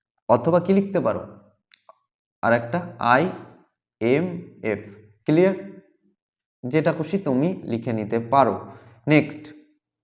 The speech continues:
সম্মিলিত জাতিপুঞ্জের কোন দুটি সংস্থা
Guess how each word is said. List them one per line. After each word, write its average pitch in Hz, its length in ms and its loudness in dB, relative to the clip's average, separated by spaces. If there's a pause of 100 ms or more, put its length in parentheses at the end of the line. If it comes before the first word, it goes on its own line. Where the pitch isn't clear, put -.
(1500)
সম্মিলিত 208 680 4
জাতিপুঞ্জের 196 800 6 (300)
কোন 214 260 8
দুটি 190 260 6
সংস্থা 175 640 0